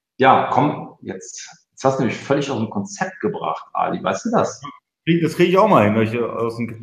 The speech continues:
Speaker 2: Konzept bringe. So ist es im
Speaker 1: Mann, Mann.
Speaker 2: E-Commerce. Man muss auf alles immer, äh, bewa-, mit, mit allem immer rechnen.
Speaker 1: Ja, ja. Mensch, Mensch, Mensch, Mensch.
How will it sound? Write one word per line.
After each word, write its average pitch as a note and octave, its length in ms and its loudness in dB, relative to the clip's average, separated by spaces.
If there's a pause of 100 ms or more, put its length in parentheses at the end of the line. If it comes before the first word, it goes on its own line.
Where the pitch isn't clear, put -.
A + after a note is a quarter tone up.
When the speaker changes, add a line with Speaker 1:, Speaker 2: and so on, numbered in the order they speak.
Speaker 2:
Konzept B2 420 -2
bringe. F2 400 -4 (800)
So F3 100 6
ist - 160 4
es A#3 140 4
im A#3 80 8
Speaker 1:
Mann, A#3+ 80 8
Mann. G#3 80 8
Speaker 2:
E-Commerce. F3 400 6
Man - 120 -10
muss F#3+ 140 0
auf - 180 2
alles G3+ 220 8
immer, F3+ 420 8
äh, C#3 520 8
bewa-, D#3+ 320 6
mit, D3+ 440 0
mit C#3 140 0
allem F#3 340 4
immer E3+ 380 6
rechnen. A2 560 0 (1200)
Speaker 1:
Ja, - 100 -4
ja. B2 760 2
Mensch, D3 380 -2
Mensch, C#3 260 -4
Mensch, C3+ 300 -2
Mensch. A2 420 -2